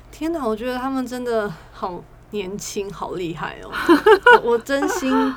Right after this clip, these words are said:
Speaker 1: 真心觉得。
Speaker 2: 你也很年轻啊。
Speaker 1: 哦，我本来觉得我很年轻，
Speaker 2: 好，那时候应该
Speaker 1: 但我去
Speaker 2: 二十几吧？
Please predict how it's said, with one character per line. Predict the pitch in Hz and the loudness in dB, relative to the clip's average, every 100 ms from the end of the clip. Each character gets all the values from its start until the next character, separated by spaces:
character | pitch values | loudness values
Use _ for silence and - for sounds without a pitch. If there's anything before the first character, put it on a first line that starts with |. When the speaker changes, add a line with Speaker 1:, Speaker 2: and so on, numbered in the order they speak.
| - | -8
Speaker 1:
真 | 269 254 | -6 -4
心 | 262 240 240 262 | -4 -6 -8 -6
觉 | - | 4
得。 | 392 | 8
Speaker 2:
你 | 320 | 8
也 | 359 | 10
很 | 330 | 8
年 | 277 285 302 | 6 4 8
轻 | 381 392 381 | 10 10 8
啊。 | 392 392 403 415 427 453 - | 6 6 4 2 -2 -8 -10
Speaker 1:
哦， | 226 - - - - | -12 -12 -18 -20 -10
我 | 240 269 | -6 -4
本 | 262 | -6
来 | 233 220 | -8 -8
觉 | 208 | -8
得 | 196 | -8
我 | 185 202 | -8 -10
很 | 214 196 | -6 -6
年 | 196 - | -8 -12
轻， | - - - | -14 -10 -2
Speaker 2:
好， | 311 240 | 2 4
那 | 285 494 | 4 4
时 | - | 6
候 | |
应 | 466 | 6
该 | 381 | 6
Speaker 1:
但 | 370 | 6
我 | 349 | 6
去 | |
Speaker 2:
二 | 254 | 2
十 | |
几 | 226 208 185 | -2 -4 -2
吧？ | 202 196 196 | -2 -2 -4